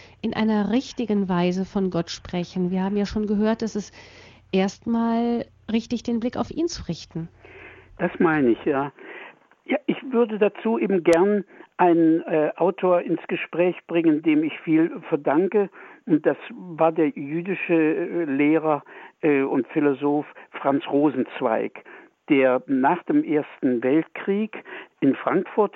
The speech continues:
Speaker 2: hier ein jüdisches Lehrhaus, mm, begründet hat. An sich seine Verwandten, äh, er stammte aus einem völlig assimilierten jüdischen, äh, äh, fam-, äh,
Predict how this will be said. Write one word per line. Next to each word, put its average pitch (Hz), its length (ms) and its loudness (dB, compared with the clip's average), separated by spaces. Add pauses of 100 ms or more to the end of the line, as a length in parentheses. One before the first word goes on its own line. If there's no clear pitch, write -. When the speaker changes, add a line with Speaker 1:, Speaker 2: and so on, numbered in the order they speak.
Speaker 2:
hier 175 320 2 (320)
ein 147 140 4
jüdisches 151 540 -4
Lehrhaus, 127 580 4 (280)
mm, 185 300 -6
begründet 120 580 -4
hat. 120 140 -4 (400)
An 139 180 0
sich 233 240 -4
seine 160 280 4
Verwandten, 190 920 0 (320)
äh, - 400 -6
er 156 160 0
stammte 156 400 2
aus 143 160 -2
einem 131 380 0
völlig 156 420 -4
assimilierten 139 760 0 (280)
jüdischen, 127 800 -2
äh, 151 80 -4
äh, 156 280 -8 (600)
fam-, 139 240 -4
äh, - 20 -10